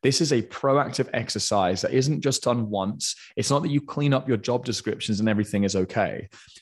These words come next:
It's where are you posting your job descriptions? It's where are you actually looking? Are you only looking on LinkedIn or dice dot com, or are you going to a number of job,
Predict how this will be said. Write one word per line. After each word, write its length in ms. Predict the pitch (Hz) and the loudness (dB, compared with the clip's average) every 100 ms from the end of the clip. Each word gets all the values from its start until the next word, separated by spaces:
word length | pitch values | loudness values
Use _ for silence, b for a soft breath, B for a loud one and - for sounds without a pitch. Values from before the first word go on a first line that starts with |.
| - | -2
It's 300 | 123 117 - B | -2 -2 -6 B
where 260 | 107 117 120 | 0 4 4
are 60 | |
you 140 | 113 110 | 4 0
posting 680 | - 139 151 - 107 92 - | 0 0 0 2 0 0 -2
your 280 | 104 107 95 | 0 2 2
job 280 | 90 98 82 | 2 -2 -2
descriptions? 800 | 85 - 78 - 90 69 - - B B | -10 -6 -6 -6 -6 -4 -4 -6 B B
It's 240 | 117 110 - | 0 0 0
where 260 | 117 135 | 2 6
are 40 | 143 | 6
you 180 | 143 135 | 4 2
actually 300 | 131 - 113 | 0 0 0
looking? 520 | 104 139 143 92 78 | 2 2 2 -4 -2
Are 100 | 113 | 0
you 200 | 113 117 | 2 2
only 320 | 117 120 120 | 0 0 0
looking 380 | 117 117 120 113 | 0 -2 -2 -4
on 160 | 107 104 | -2 -2
LinkedIn 680 | 107 107 - 113 139 165 | -2 -4 -4 -4 -2 -2
or 440 | - 110 101 101 98 | 0 2 4 2 0
dice 400 | - 113 131 - | 0 0 0 -2
dot 200 | 147 - | -2 -2
com, 300 | 147 151 139 | -2 0 0
or 220 | 175 185 | 0 0
are 40 | |
you 120 | 139 110 | 0 0
going 260 | 117 110 | 0 -2
to 140 | - 117 | -4 -4
a 20 | |
number 480 | 113 135 143 123 113 | 0 2 2 2 0
of 180 | 101 | 0
job, 300 | - 117 104 | 0 0 0